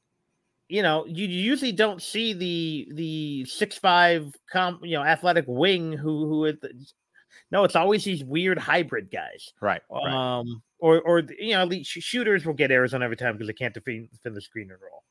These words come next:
Speaker 1: But, yeah, you know, the, the, the spark plug guy for F A U. Um,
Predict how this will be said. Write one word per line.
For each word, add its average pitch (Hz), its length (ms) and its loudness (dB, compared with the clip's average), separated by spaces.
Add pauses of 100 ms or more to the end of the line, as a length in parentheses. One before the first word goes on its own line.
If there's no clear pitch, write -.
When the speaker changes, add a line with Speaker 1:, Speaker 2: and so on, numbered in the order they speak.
(100)
Speaker 1:
But, 139 320 4 (440)
yeah, 196 220 4 (160)
you 160 140 -6
know, 135 200 -2
the, 139 220 2
the, 135 180 -4
the 135 160 -8
spark - 400 0
plug 135 200 -2
guy 127 220 6
for 123 160 -4
F 117 200 0
A 120 60 -2
U. 113 400 -2 (420)
Um, 110 680 0